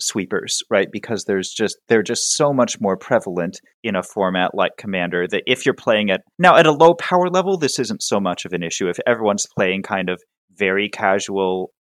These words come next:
new to the format Commander, then it's just not a problem so much. But if people are playing sort of higher level, but not C E D H, but, like, high enough level that, like, l-, people are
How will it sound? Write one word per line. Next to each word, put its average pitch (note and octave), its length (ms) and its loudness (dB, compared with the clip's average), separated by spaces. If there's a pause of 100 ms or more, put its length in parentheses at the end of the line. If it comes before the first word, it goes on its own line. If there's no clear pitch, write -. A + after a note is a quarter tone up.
(120)
new G#2 300 -4
to G2+ 80 0
the F#2+ 100 -2
format F#2 540 -2
Commander, F2 600 -4 (420)
then F2+ 300 -2 (120)
it's - 160 -8
just - 140 -4
not A2 160 6
a - 40 -2
problem C#3 380 -4
so E3+ 160 -2
much. F3+ 300 -2 (420)
But B2+ 140 8
if B2 100 -2
people C#3+ 320 0
are A2+ 80 2
playing A2+ 600 0
sort A2 200 -2
of G2+ 240 -4 (300)
higher E3 400 6
level, B2+ 420 2
but D#3 220 2
not E3 180 6
C C3+ 220 -2
E G2 180 -6
D F#2 160 -2
H, F2 340 -4 (220)
but, G#2+ 240 6
like, A2 200 4
high D#3 260 4
enough C3 300 4
level G#2+ 320 2
that, G2 140 -2
like, G2 280 2
l-, - 240 -14 (340)
people A#2 320 -2
are G2 140 2